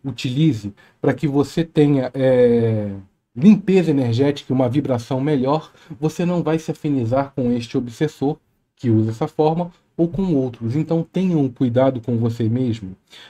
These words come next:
Tenham cuidado de estar com a sua energia elevada. Não dá pra manter isso o tempo todo? Não, não dá. Nós temos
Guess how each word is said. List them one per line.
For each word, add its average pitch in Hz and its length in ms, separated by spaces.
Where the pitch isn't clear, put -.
Tenham 180 320
cuidado 139 540
de 123 160
estar 135 540
com 131 120
a 117 60
sua 147 180
energia 135 460
elevada. 123 600
Não 185 160
dá 175 120
pra 165 140
manter 151 320
isso 131 300
o 110 40
tempo 117 320
todo? 139 320
Não, 117 260
não 131 200
dá. 113 200
Nós 123 300
temos 147 640